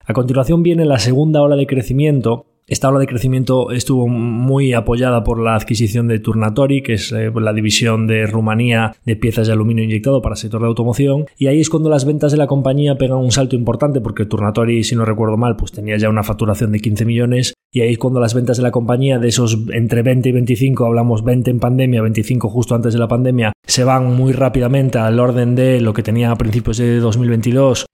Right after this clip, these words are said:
entre cuarenta y siete, cuarenta y ocho millones en ventas, y el ebitda de la compañía en los últimos doce meses, pues aumenta desde esos cuatro o cinco millones prepandemia o tres millones en medio de la pandemia, se le va a siete, seis coma ocho, siete millones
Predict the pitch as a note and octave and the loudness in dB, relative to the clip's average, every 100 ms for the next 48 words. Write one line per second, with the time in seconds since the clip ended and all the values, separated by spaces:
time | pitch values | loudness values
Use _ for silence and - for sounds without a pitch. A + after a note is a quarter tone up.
0 | - B2 A2+ A2+ B2 A#2 A2+ A2+ G#2+ D3+ | -10 -6 -2 0 0 2 2 0 0 0
1 | C3+ C#3 A#2+ A2+ A#2 A#2+ C3+ B2 A#2+ B2+ | 0 0 0 0 0 0 0 0 0 0
2 | A2 B2+ D3 D3+ D#3+ E3+ - - B2+ A#2 | 0 0 0 0 0 -2 -4 -2 0 0
3 | A#2+ B2+ B2+ B2+ B2+ B2 B2+ C3 C3 B2+ | 0 0 0 0 0 0 0 2 2 0
4 | B2 B2+ B2+ C3 B2 B2 C3+ C#3 A#2 D3 | 0 -2 0 0 0 0 0 0 0 0
5 | - - A#2 A#2 A2 A#2 A#2+ A#2+ A#2 A2 | -2 -4 -2 0 0 0 0 0 0 0
6 | A#2 C3 A#2 - - C#3 C3 B2+ - C#3 | 0 0 0 -2 -4 -2 0 0 -2 0
7 | C3 C3 C3 B2 C3 B2 B2+ C#3 B2 G#2+ | 0 0 0 0 -2 -2 0 0 0 0
8 | G#2+ C3 A#2+ B2 B2 B2 B2 B2 B2 A#2+ | 0 0 0 2 2 2 0 0 2 0
9 | A#2+ B2+ B2 B2+ C#3 - A2+ A2 A#2 B2 | 0 0 0 2 2 0 0 2 2 2
10 | G2+ - C#3+ C3 D3 D3+ D#3 - C3 B2+ | 0 0 0 0 0 0 -2 -4 -2 0
11 | - A#2+ B2+ C3 C3+ - D3 B2 B2+ B2 | 0 0 0 0 0 2 0 0 0 0
12 | B2 C#3 | 2 0